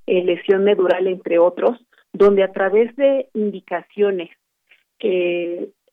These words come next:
personalizadas y específicas se le pueden dar,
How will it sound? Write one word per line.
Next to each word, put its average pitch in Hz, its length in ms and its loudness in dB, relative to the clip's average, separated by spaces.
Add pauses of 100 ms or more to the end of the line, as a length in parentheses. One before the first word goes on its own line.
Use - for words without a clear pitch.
(120)
personalizadas 196 1040 -2 (140)
y 202 220 2
específicas 233 920 -4 (240)
se 202 80 4
le 180 140 2
pueden 220 400 2
dar, 196 340 -2